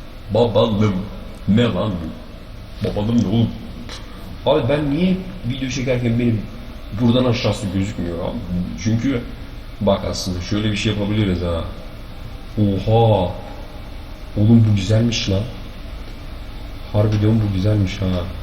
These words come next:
Dur dur. Hepiniz merhaba arkadaşlar. Bugün sizlerle video çekiyoruz.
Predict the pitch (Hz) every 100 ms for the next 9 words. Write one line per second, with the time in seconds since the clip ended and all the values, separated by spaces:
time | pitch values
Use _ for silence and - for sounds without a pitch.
0 | - - 101 92 104 - - - - -
1 | - - - - - - 120 120 127 123
2 | 113 117 117 101 110 104 110 110 95 107
3 | 104 92 90 110 113 - -